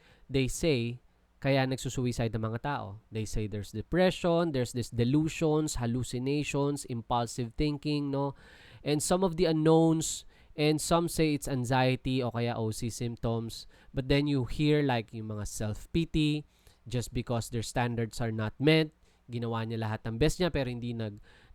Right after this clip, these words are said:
hindi lumabas sa outcome na gusto niya. He feels he's, uh,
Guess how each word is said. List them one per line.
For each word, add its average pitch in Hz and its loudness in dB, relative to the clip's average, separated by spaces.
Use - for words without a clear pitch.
hindi 123 0
lumabas 127 2
sa 123 -4
outcome 123 0
na 117 -2
gusto 120 0
niya. 165 2
He 147 -2
feels 156 0
he's, 147 -2
uh, 123 -2